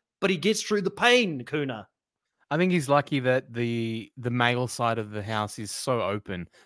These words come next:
Speaker 2: There doesn't seem to be a clear-cut alliance for the men,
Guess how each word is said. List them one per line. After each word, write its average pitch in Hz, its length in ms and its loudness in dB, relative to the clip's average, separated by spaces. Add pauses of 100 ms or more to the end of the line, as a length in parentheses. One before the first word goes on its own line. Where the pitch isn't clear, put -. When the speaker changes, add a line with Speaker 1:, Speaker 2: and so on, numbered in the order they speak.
(100)
Speaker 2:
There 135 80 0
doesn't 120 300 2
seem 117 260 -2
to 117 100 -8
be 110 140 0
a 107 60 -2
clear-cut 107 680 -2 (520)
alliance 120 800 4
for 139 160 -4
the 127 80 0
men, 143 320 2